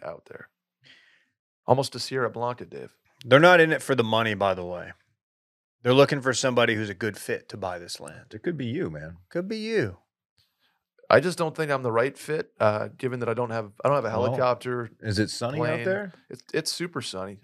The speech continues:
Speaker 1: I bet you, I mean,
Speaker 3: Wow.
Speaker 1: you, you,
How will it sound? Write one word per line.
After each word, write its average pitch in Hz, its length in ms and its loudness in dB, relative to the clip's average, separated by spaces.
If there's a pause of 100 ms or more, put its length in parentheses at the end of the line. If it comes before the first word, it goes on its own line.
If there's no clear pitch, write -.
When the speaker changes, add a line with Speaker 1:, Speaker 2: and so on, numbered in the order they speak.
Speaker 1:
I - 60 0
bet 123 240 2
you, 113 80 -6
I - 20 -8
mean, 110 240 -12
Speaker 3:
Wow. 107 300 -8 (800)
Speaker 1:
you, 139 140 -8 (120)
you, 131 160 -4